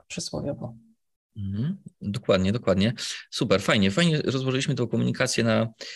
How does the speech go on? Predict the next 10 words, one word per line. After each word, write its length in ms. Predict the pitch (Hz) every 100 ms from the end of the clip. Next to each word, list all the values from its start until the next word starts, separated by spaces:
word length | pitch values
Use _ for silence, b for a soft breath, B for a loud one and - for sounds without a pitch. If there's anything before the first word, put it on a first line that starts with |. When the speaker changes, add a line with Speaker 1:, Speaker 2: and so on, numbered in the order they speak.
| B -
Speaker 2:
na 80 |
kilka 340 | 110 131 123 110
właśnie 260 | 107 -
takich, 360 | 110 107 110 -
y, 280 | 104 104 -
od-, 160 | 98 107
odziemnych-, 420 | 104 127 117 -
oddzielnych 540 | 107 117 110 143 131 110
elementów. 600 | 107 107 117 87 107 - B B B _
Em, 800 | - 107 110 110 113 110 110 110